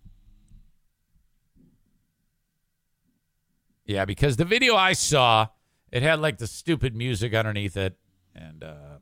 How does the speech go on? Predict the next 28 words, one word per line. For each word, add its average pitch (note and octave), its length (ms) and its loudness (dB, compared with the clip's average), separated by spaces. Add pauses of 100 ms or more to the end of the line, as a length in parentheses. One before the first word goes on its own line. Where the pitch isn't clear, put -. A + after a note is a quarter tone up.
(760)
all - 0 -
right. - 280 -20 (2250)
Let's - 120 -20
see - 60 -20
if - 40 -20
I - 40 -20
can - 80 -20 (120)
pull - 180 -20
this - 140 -20
out. - 180 -20 (1500)
Come - 200 -14
on. F#2 100 -10 (340)
Nope. A#2 200 -10 (1300)
All E2+ 140 -18
right, E2 240 -18
I'm E2 100 -20
running F2 240 -8
out F2 160 -6
of F2+ 60 -10
gas F2 320 -8
here F2 160 -10
in E2+ 80 -8
this E2+ 180 -12
attempt. - 460 -14 (3000)
Nope. F2+ 320 -6 (500)
One F#2+ 200 -8
more A#2 180 -2
try. B2+ 420 0